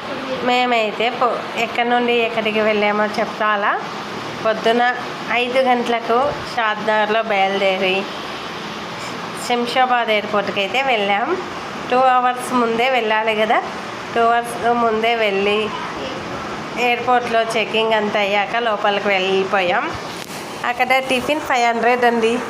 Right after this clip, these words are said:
త్రీ, మూడు ఇడ్లీలు ఐదు వందలు. అయితే ఆకలి కదా,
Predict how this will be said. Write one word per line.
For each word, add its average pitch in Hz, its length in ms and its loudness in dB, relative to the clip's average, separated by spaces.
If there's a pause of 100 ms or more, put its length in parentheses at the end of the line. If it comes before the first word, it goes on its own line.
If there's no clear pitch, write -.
(160)
త్రీ, 247 240 2
మూడు 262 420 4
ఇడ్లీలు 247 580 2 (240)
ఐదు 220 240 2
వందలు. 214 400 2 (800)
అయితే 233 240 2
ఆకలి 233 540 2
కదా, 247 440 4